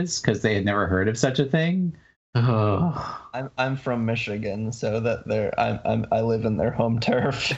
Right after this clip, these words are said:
Speaker 2: <laughs>
Speaker 1: You probably have Faygo in your refrigerator right now.
Speaker 2: I don't, 'cause I don't really drink pop, but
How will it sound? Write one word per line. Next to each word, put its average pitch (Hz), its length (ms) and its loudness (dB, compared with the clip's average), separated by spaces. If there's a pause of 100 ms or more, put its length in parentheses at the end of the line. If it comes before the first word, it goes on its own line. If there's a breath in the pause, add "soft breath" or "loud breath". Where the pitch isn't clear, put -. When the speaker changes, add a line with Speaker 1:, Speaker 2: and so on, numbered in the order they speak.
Speaker 2:
<laughs> - 100 -16
Speaker 1:
You 110 100 0
probably 110 320 2
have 101 240 0
Faygo 104 380 2
in 92 60 0
your 98 140 2
refrigerator 95 600 0
right 90 180 0
now. 98 320 0 (580)
Speaker 2:
I 131 920 2
don't, 117 320 2
'cause 113 140 2
I 113 80 4
don't 113 160 2
really 110 200 2
drink 104 280 -2
pop, 101 360 0
but 82 280 0